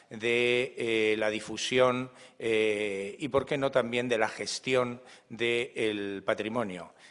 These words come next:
Y quiero felicitarnos y felicitar también,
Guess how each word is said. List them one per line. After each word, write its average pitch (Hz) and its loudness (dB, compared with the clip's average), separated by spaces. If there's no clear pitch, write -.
Y 120 -4
quiero 156 6
felicitarnos 135 2
y 104 -4
felicitar 117 4
también, 117 4